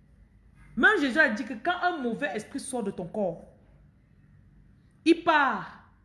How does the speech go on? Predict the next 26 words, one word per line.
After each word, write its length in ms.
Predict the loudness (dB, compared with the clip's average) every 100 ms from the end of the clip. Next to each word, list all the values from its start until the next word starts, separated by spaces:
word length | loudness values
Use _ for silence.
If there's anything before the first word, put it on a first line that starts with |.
| _ _ _
il 180 | 4 4
marche, 300 | 2 -4 -6
il 60 | -6
marche, 260 | -6 -6
il 60 | -6
marche. 220 | -4 -4
Après, 160 | -4 -4
il 40 |
dit 100 | -6
que, 80 | -6
hey, 380 | -6 -6 -10 -20 -20 -18
je 60 | -6
peux 160 | -2 0
rentrer 220 | 0 2
dans 80 | 2
la 100 | 2
maison 200 | 2 0
là 80 |
où 40 | 0
j'étais. 380 | -4 -6 -8 -10 -18 _ _ _ _ _ _ _ _ _
Il 100 | -6
cherche 240 | -4 -6 -6
encore 240 | -6 -8
sept. 680 | -4 -4 -4 -8 -14 -16 -20 -20 _ -20 -20 -20 _ -20 -20 _ _ _ _ -4
Ils 140 | 0 2
reviennent. 720 | 2 0 -4 -2 2 2